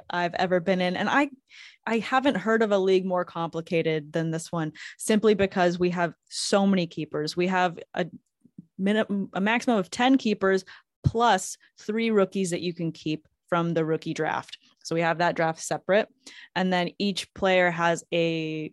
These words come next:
contract. So if you draft them as a rookie, they automatically have a three-year contract at their given price. So first round rookies are five dollars, second round rookies are three,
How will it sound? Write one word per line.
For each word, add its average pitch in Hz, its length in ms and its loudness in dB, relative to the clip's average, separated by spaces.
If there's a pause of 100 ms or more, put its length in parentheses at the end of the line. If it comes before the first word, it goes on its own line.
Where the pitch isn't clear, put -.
contract. - 600 -4
So 175 140 -2
if 160 120 -4
you 160 80 -4
draft 190 260 0
them 196 120 0
as 185 140 2
a 180 60 2
rookie, 175 340 -2
they 165 140 -2
automatically 160 640 -2
have 160 160 -6
a 147 40 -4
three-year 156 420 -4
contract 233 640 -2 (360)
at 156 200 -2
their 165 260 0
given 156 320 -4
price. - 420 -8 (320)
So 160 280 -2
first 214 380 0
round 190 280 2
rookies 180 420 0
are - 240 -4
five 202 220 2
dollars, 180 500 0
second 180 240 -4
round 170 180 0
rookies 165 280 -6
are 170 80 -2
three, 180 420 0